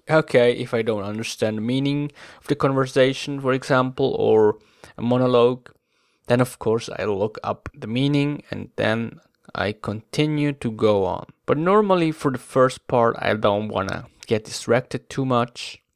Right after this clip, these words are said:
so I keep listening. And then after that, I go back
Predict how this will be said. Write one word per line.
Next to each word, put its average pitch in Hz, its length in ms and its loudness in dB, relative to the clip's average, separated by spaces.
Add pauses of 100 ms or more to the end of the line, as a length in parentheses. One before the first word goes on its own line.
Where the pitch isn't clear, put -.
(540)
so - 180 2
I 127 60 6
keep - 320 -12
listening. 110 640 -2 (880)
And 120 140 -4
then 127 260 2 (160)
after 131 540 0
that, - 420 -6 (500)
I 117 60 0
go 143 460 2
back 135 320 0